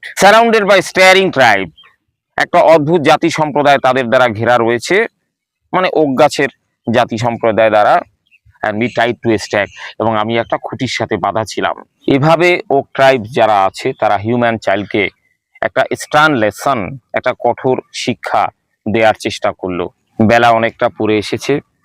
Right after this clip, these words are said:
এখন ফিরে যেতে হবে। আজকে যেটুকু আলোচনা করলাম, এখান থেকে যে কোশ্চেন এবং তার আনসারিংটা কিভাবে হতে পারে, আমি সব তোমাদের জন্য করে দেব। ডেসক্রিপশন বক্সে তোমরা সবাই পেয়ে যাবে, ওখান থেকে তোমরা অবশ্যই টুকে নেবে এবং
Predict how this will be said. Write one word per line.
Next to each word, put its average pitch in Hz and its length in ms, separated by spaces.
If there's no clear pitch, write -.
এখন 107 200
ফিরে 113 260
যেতে 107 240
হবে। 101 180
আজকে 160 220
যেটুকু 160 240
আলোচনা 156 400
করলাম, 160 300
এখান 170 220
থেকে 165 220
যে 170 40
কোশ্চেন 170 420
এবং 147 100
তার 139 180
আনসারিংটা 143 540
কিভাবে 135 280
হতে 120 240
পারে, 127 160
আমি 120 100
সব 139 100
তোমাদের 120 360
জন্য 107 120
করে 104 200
দেব। 107 100
ডেসক্রিপশন 147 520
বক্সে 123 300
তোমরা 107 160
সবাই 110 200
পেয়ে 98 200
যাবে, 87 200
ওখান 160 220
থেকে 170 200
তোমরা 165 240
অবশ্যই 156 400
টুকে 131 300
নেবে 117 200
এবং 110 120